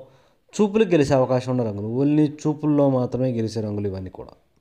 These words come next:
చూపులకి గెలుస్తాయి ఈ రంగులు, కానీ మనం వాటిని పర్టికులర్గా ఏ రంగుల మీద పెట్టుకోవాలి, ఏంటి అనేది పక్కన ఓడిపోయే రంగులు చూడండి. కంపల్సరీ ఆ ఓడిపోయే రంగుల మీద మాత్రమే పెట్టుకోవాలి. అప్పుడే విజయం అనేది సాధించే అవకాశం ఉంటుంది.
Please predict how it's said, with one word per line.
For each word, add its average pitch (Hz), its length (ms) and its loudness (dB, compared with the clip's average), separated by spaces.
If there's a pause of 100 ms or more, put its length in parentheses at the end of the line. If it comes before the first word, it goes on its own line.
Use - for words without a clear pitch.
(1080)
చూపులకి 185 500 4
గెలుస్తాయి 156 400 2
ఈ 127 40 6
రంగులు, 127 300 4
కానీ 143 280 0
మనం 143 200 2
వాటిని 127 220 -2
పర్టికులర్గా 127 580 -2 (540)
ఏ 131 180 4
రంగుల 156 280 6
మీద 143 200 4
పెట్టుకోవాలి, 127 500 2
ఏంటి 135 240 0
అనేది 135 200 2
పక్కన 135 240 -2
ఓడిపోయే 135 300 4
రంగులు 113 200 2
చూడండి. 92 280 -8 (920)
కంపల్సరీ 151 540 2
ఆ 143 100 4
ఓడిపోయే 139 400 2
రంగుల 127 280 4
మీద 127 260 0
మాత్రమే 127 340 0
పెట్టుకోవాలి. 101 420 -6
అప్పుడే 117 260 -4
విజయం 113 300 -2
అనేది 120 280 -4
సాధించే 104 400 -8
అవకాశం 101 340 -10
ఉంటుంది. 98 320 -16